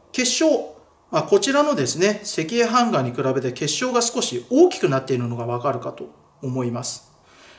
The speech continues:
こちらのですね、えー、安山岩と比べてこれ何が違うかと言いますと、安山岩は少しこう穴が開いているかと思います。これ火山ガスが抜けた穴なんですね。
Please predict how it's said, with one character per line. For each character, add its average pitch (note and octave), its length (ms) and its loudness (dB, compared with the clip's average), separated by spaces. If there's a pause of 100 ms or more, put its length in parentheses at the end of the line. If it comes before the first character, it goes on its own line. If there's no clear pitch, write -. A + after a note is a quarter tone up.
(160)
こ F#4+ 100 4
ち F4 120 2
ら F#4 100 6
の F#4+ 100 4
で C#3+ 120 2
す - 140 -6
ね、 G#3 320 0 (480)
え D3 520 6 (500)
ー、 E3+ 60 4
安 B3 200 4
山 D#4+ 140 4
岩 D#4 180 6
と D#4+ 100 -2
比 D4 100 -4 (140)
べ C#4+ 80 2
て C4+ 80 -2
こ C4+ 80 -2
れ F3+ 60 4
何 D4 260 4
が D3 80 2
違 - 180 -4 (160)
う D3 40 -2
か C3 120 -4
と C3 120 -4
言 B2+ 80 -2
い C3 40 -4
ま B2+ 120 -4
す - 160 -10
と、 B2 320 -2 (220)
安 D4 200 2
山 F4 240 4
岩 D#4+ 200 6
は D4 100 6
少 F4+ 260 4
し - 180 2
こ B2 380 -2
う - 40 -4
穴 B3 240 0
が E4+ 320 0 (380)
開 C#3 160 2
い C3+ 40 2
て C#3+ 160 0
い C3+ 60 4
る C3+ 80 0
か C3 140 -4
と B2+ 100 -10
思 C3 140 -12
い - 20 -12
ま C3 80 -12
す。 - 180 -12
こ - 60 -6
れ D#3+ 80 -4
火 E3 180 0
山 D4+ 220 4
ガ G4+ 100 4
ス G4+ 120 0
が D3+ 80 2
抜 B2 120 -2
け C#3 120 -2
た C3+ 100 2
穴 D3 180 0
な B2+ 100 -4
ん - 80 -10
で C3 100 -12
す - 100 -10
ね。 G3+ 320 -4